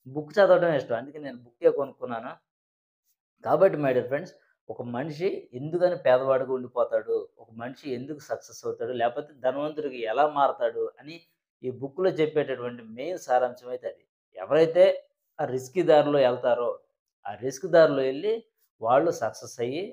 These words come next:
వాళ్ళు ధనవంతులుగా మారతారని, ఎప్పుడైతే ఒక ఎయిట్ పర్సెంట్ అంటే ఎయిటీ పర్సెంట్ పర్సన్,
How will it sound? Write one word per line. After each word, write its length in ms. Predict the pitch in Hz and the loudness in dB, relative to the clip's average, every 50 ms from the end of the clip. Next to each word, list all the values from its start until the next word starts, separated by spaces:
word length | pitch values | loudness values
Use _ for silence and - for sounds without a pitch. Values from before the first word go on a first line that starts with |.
| - _ _ _ _ | -16 _ _ _ _
వాళ్ళు 220 | - 123 143 135 123 | -6 -4 -4 -4 -2
ధనవంతులుగా 580 | 120 113 117 123 131 135 123 131 127 123 117 113 | -4 -4 -4 -4 -8 -8 -8 -4 -2 -2 -2 -2
మారతారని, 680 | 104 104 110 110 - - 113 110 107 101 101 107 107 107 _ _ _ _ _ _ _ _ _ _ | -2 -6 -8 -10 -8 -8 -10 -10 -10 -10 -16 _ _ -20 _ _ _ _ _ _ _ _ _ _
ఎప్పుడైతే 440 | 104 101 - _ 139 147 220 156 180 | -20 -20 -10 _ 2 2 4 4 4
ఒక 180 | 170 151 127 123 | 0 0 0 0
ఎయిట్ 280 | 120 120 135 139 139 - - | 0 0 0 0 -2 0 2
పర్సెంట్ 380 | 147 139 - - 123 104 98 - | 2 2 2 0 -8 -12 -10 -12
అంటే 160 | 113 127 147 - - - | -12 -12 -12 -14 -14 -12
ఎయిటీ 280 | 127 123 127 123 139 131 | -10 -8 -8 -8 -10 -4
పర్సెంట్ 380 | - 131 123 - - 127 123 117 - | -2 -2 -2 -2 -6 -16 -16 -6 -6
పర్సన్, 360 | 117 113 110 - 120 120 | -4 -4 -6 -10 -16 -16